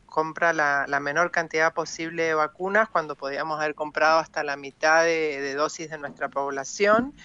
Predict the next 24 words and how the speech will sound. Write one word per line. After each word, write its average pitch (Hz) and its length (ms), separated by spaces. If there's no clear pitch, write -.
Y 175 80
segundo, 220 760
¿por 175 260
qué, 208 580
eh, 156 200
la 151 220
remesa 170 640
que 147 240
ofrecen 170 560
ahora, 185 460
que 156 120
era 160 160
de 175 120
Pfizer, 220 680
este, 151 600
Argentina 165 680
decidió 160 540
no 165 200
acceder 165 840
a, 139 440
a 147 80
esas 151 280
vacunas, 156 580
¿no? 170 180